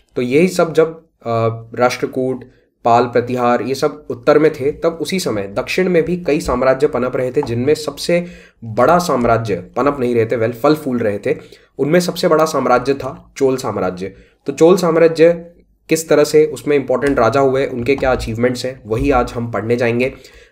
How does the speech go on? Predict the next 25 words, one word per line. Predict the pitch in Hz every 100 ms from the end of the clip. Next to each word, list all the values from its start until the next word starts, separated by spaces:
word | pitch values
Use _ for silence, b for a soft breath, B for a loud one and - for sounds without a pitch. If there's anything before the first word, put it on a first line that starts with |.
| -
आगे | 127 160
बढ़े | 151 160
उससे | 156 147
पहले | 131 139
बता | 123 120
दूं | 156
कि | 175 143 165 -
आप | 113 127
इस | 143 -
Telegram | 113 117 135 165
चैनल | 135 131
से | 131 185 -
मेरे | 123
लेक्चर्स | 127 120 135 -
के | 131
अपडेट्स | 117 131 147 -
और | 139 151 175
इस | 165
लेक्चर | 131 147 131
का | 143
पीडीएफ़ | 127 120 135
डाउनलोड | 123 113 117 113
कर |
सकते | 110 113 -
हैं। | 131 151